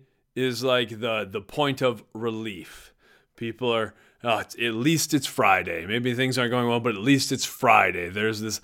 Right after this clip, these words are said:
light at the end of the tunnel." And then we,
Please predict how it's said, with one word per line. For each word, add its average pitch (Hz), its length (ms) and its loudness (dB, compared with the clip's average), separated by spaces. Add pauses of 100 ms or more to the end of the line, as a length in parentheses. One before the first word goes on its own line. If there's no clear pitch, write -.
(160)
light 127 440 2
at 117 220 2
the 110 120 0
end 113 220 0
of 104 100 -2
the 107 120 -2
tunnel." - 580 -14 (1800)
And 127 140 0
then 143 220 6
we, 139 300 4